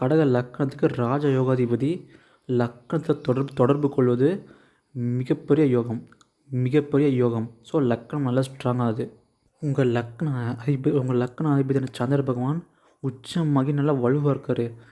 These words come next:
உங்க லக்ன அதிபதி தான் உங்க கேரக்டர், உங்க செயல்பாடு எப்படி,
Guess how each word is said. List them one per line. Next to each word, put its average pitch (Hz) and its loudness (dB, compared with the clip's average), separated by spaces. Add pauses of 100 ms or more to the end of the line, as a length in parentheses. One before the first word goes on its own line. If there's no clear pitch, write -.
(320)
உங்க 127 2
லக்ன 170 -4
அதிபதி 139 0
தான் 156 -2
உங்க 135 -2
கேரக்டர், 143 -4
உங்க 131 -4
செயல்பாடு 131 0
எப்படி, 131 -2